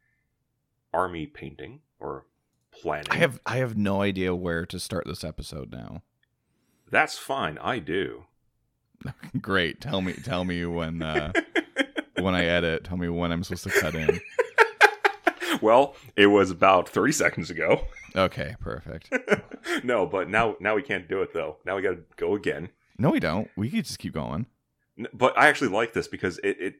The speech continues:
Speaker 1: it gets us in the zone before we actually start. And then I can just, like,
Speaker 2: Yeah.
Speaker 1: naturally, instead of having, like, a big cutoff where it's like, "All right, take your s-, take your places," I can just be like,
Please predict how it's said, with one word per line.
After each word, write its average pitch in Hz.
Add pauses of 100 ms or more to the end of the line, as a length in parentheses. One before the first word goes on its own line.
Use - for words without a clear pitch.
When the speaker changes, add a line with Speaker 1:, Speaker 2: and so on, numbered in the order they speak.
Speaker 1:
it 92
gets 107
us 101
in 95
the 92
zone 85
before 82
we 80
actually 80
start. 80 (640)
And 82
then 87
I 85
can -
just, 85
like, 90
Speaker 2:
Yeah. 92
Speaker 1:
naturally, 87 (180)
instead 120
of 101
having, 101
like, 95
a 92
big 87
cutoff 101 (220)
where 85
it's 85
like, 78
"All 90
right, 107
take 82
your 78
s-, - (160)
take -
your 82
places," -
I 82
can 90
just 80
be 82
like, 78